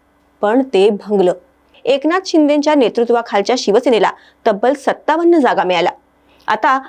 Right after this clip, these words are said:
मतदारांनीच ठरवलं की खरी शिवसेना कोणती, हे माहिती असून सुद्धा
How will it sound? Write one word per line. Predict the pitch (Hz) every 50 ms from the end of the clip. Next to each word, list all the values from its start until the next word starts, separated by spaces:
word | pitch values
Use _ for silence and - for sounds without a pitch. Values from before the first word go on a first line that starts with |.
| - -
मतदारांनीच | 285 285 294 294 302 311 381 370 370 370 381 403 403 - -
ठरवलं | 339 302 294 294 294 302 302
की | 339 320 -
खरी | - - 277 277 320 311
शिवसेना | - 277 240 247 262 269 254 254 285
कोणती, | 294 - 254 214 190 - - - - _ _ _ _ _ _ _ _ _ _ -
हे | 254
माहिती | 247 214 220 185 180 180 247
असून | 226 208 - 254 240
सुद्धा | 240 - 311 269 262 247 196